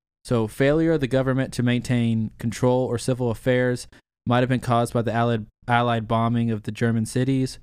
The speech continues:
or uprising millions of foreign forced laborers working in German factories. Um, uh, Germany, <laughs> sorry, German army officers General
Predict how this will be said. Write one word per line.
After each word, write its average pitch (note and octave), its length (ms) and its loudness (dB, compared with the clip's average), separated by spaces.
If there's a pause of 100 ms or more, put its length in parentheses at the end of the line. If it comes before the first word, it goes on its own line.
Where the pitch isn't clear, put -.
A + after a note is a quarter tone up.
(320)
or B2 140 0
uprising A#2+ 540 0
millions A#2+ 380 0
of G#2+ 100 -6
foreign A#2+ 380 0
forced A2+ 380 -2
laborers A2+ 480 0
working A2+ 320 -2
in A2 100 0
German A2 280 -2
factories. - 760 -10 (520)
Um, A2 420 -2 (1300)
uh, A2 280 -2 (160)
Germany, C#3+ 480 0 (180)
<laughs> - 200 -8
sorry, A#2 440 0
German C#3+ 440 2
army B2+ 340 2
officers A2+ 480 0
General C3 460 0